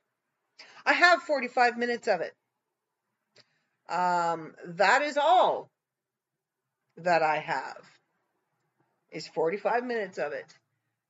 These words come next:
It was kind of a, it started out as a tribute to my, to my dad. The twenty-first was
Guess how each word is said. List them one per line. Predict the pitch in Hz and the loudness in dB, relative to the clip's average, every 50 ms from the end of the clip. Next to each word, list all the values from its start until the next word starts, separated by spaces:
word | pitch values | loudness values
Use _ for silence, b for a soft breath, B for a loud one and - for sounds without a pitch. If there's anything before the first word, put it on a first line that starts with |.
| _ _ - | _ _ 0
It | 202 214 214 208 - | 2 2 2 2 0
was | 208 214 214 208 202 202 202 202 202 196 196 202 - | 2 4 6 8 8 8 8 6 6 4 2 -4 -8
kind | - - - - 254 247 254 262 269 262 - - - | -16 -16 -12 -8 -6 -4 -4 -4 -6 -6 -8 -6 -2
of | - 226 214 214 214 208 208 208 208 - - - | 2 4 4 4 4 2 0 -4 -12 -12 -8 -4
a, | 196 202 196 190 185 185 196 190 170 - - - _ _ _ _ | -2 -2 0 0 -2 -4 -6 -8 -10 -14 -18 -20 _ _ _ _
it | - 208 202 - | -6 -6 -6 -6
started | - - - 294 370 381 370 240 | -4 0 2 2 2 4 4 4
out | 196 190 202 202 | 4 4 4 2
as | 226 202 220 | 0 -4 -10
a | |
tribute | 202 - - 220 185 190 175 160 - | -12 -8 -6 -6 -6 -6 -8 -12 -12
to | - - 185 | -12 -12 -8
my, | 170 139 - - _ _ _ _ _ _ _ _ _ | -8 -8 -8 -10 _ _ _ _ _ _ _ _ _
to | - - | -14 -6
my | 233 214 214 | -4 -2 -2
dad. | 196 185 135 - - - - _ _ _ _ _ b b b b b b b b b - | 0 -2 -4 -4 -6 -14 -20 _ _ _ _ _ b b b b b b b b b -12
The | 190 214 208 208 196 190 | -8 -8 -6 -6 -8 -10
twenty-first | 185 - - 262 277 311 302 - - 240 208 196 190 202 - - - - - - - | -10 -6 -4 -2 -2 -4 -4 -2 0 2 2 2 2 0 -4 -6 -12 -14 -16 -14 -10
was | 190 196 190 180 180 175 175 180 175 175 | -6 -4 -2 0 0 0 0 0 -2 -4